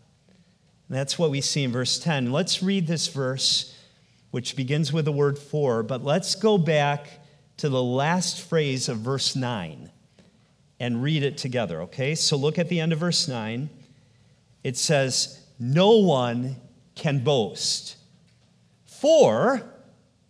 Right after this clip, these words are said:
and here's another reason why the gospel eliminates and annihilates all boasting.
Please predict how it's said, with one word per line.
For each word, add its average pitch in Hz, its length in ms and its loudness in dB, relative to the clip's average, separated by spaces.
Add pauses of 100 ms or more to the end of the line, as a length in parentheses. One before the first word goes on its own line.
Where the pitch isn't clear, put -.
(760)
and 117 100 -4
here's 196 280 6
another 214 580 6
reason 190 480 2 (1300)
why 202 420 6
the 214 120 4
gospel 208 640 4
eliminates 175 760 2
and 151 120 2
annihilates 160 720 4
all 147 280 0
boasting. 127 560 -4